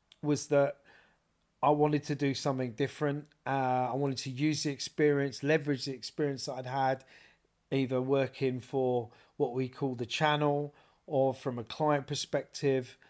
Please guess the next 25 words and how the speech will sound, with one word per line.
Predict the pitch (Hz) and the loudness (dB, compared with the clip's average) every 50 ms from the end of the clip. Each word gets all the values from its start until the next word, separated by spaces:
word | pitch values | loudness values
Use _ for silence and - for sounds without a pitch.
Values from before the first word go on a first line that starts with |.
| - _ _ _ _ _ _ _ | -20 _ _ _ _ _ _ _
um, | 175 135 127 127 123 123 120 - _ _ | -4 -2 0 0 0 -2 -4 -10 _ _
what | - 143 156 156 - | 0 2 4 4 6
I | 147 143 | 4 4
could | 139 - - 135 - | 2 0 -8 -14 -2
give | - 147 127 - | -2 -2 -2 2
back | - 151 - - - | 0 0 0 0 -8
to | - - | -8 -6
the | 135 131 131 139 | -4 -2 0 0
industry. | 143 139 135 123 - - - 127 117 117 113 | 0 0 -2 -4 -4 -6 -6 -4 -6 -6 -6
Because | 113 131 131 131 - - 139 131 127 123 - | -4 -6 -6 -6 -2 -2 0 0 0 0 -4
for | - - - 139 | -8 -6 -6 -4
me, | 139 139 151 151 156 156 160 165 165 - - - - _ - | 0 2 2 2 2 2 -2 -4 -8 -12 -20 -20 -20 _ -2
there | 135 131 | -2 0
was | 131 131 120 | 0 0 -2
a | 131 135 | -2 -4
huge | 127 - - - - 180 175 160 156 143 - - | -4 -4 -6 -4 -2 2 2 2 2 2 0 -4
skills | - - - 160 156 156 143 131 | -4 0 2 4 4 4 2 -2
gap | - - 127 120 117 - _ - | -2 -2 -2 -2 -4 -8 _ -4
in | 151 139 131 | -4 -2 -2
the | 127 | -2
marketplace | 135 139 139 143 139 - - 143 127 - - 135 123 123 120 110 | -2 0 0 -2 -2 -2 -4 -6 -6 -6 -4 -2 -2 -2 -2 -4
and | 123 120 120 | -8 -10 -10
a | 117 | -10
quality | 113 - - 151 139 135 139 139 - - 143 143 | -12 -8 -4 -2 -2 -2 -2 -4 -4 -6 -4 -4
issue. | 143 139 - - 160 151 151 165 170 | -4 -6 -6 -6 -4 -4 -4 -4 -6